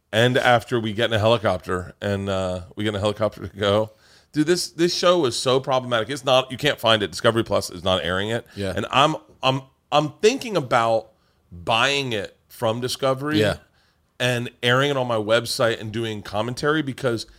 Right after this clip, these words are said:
Speaker 1: there were so many problems in the show. We get her in
Speaker 2: If you could get that uncensored too, you could make a lot of money with that
Speaker 1: Well,
Speaker 2: episode.
Speaker 1: my fucking dickhead crew was supposed to shoot it like Austin Powers with stuff in front of my
Speaker 2: Yeah.
Speaker 1: dick, and they were laughing so hard they just shot me naked.
Speaker 2: But that's even better.
Speaker 1: Just dick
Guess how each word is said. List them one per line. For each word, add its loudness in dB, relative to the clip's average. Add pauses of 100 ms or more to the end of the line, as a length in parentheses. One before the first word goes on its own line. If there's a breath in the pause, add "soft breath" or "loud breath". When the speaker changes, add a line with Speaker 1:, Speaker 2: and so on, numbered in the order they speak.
(200 soft breath)
Speaker 1:
there -6
were -4
so -4
many -4
problems -4
in -8
the -6
show. -2
We -4
get 0
her 0
in -6
Speaker 2:
If -2
you 4
could 2
get 0
that -2
uncensored -8
too, -4
you -8
could -10
make -12
a -16
lot -12
of -16
money -16
with -18
that -16
Speaker 1:
Well, -2
Speaker 2:
episode. -10
Speaker 1:
my -6
fucking -14
dickhead -6
crew -8 (360)
was -8
supposed -6
to -14
shoot -6
it -6
like -12
Austin -8
Powers -8
with -14
stuff -8
in -20
front -14
of -10
my -10
Speaker 2:
Yeah. 2
Speaker 1:
dick, -6 (380 soft breath)
and -8
they -4
were -4
laughing -8
so -10
hard -8
they -8
just -6
shot -6
me -6
naked. -8 (420)
Speaker 2:
But -2
that's 0
even -2
better. 2
Speaker 1:
Just -6
dick -8